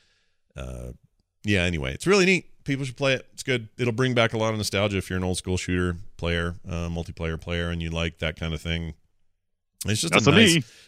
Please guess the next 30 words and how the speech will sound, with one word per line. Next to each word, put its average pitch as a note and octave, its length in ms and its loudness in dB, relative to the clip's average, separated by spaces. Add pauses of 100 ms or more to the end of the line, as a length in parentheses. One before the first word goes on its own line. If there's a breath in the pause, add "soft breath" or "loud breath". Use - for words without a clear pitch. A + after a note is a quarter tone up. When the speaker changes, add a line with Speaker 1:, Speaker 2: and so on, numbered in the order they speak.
Speaker 1:
and, C3 180 0
oh, G3+ 160 6
and E3+ 60 6
you D#3 60 6
get F3+ 120 6
X F3 160 2
P C3+ 180 4
and D#3 80 0
all C3 140 0
that, B2 220 2
so C3 100 -4
it's A#2+ 140 -2
not B2 100 0
like A#2+ 180 -2
you're, G#2+ 300 0 (140)
you - 100 -4
know, G2 220 -4 (340)
not G2 240 -4 (140)
progressing. F#2+ 580 -2
You F2+ 80 -4
still F#2 400 0 (800)
get G2 200 -2
your E2+ 80 -4
loot F#2+ 120 -2
Speaker 2:
Hmm. C#3+ 40 -4
Speaker 1:
boxes F2 380 -2
and G2 80 0
your E2+ 80 -2
stuff, F2+ 320 -2
and E2 200 -6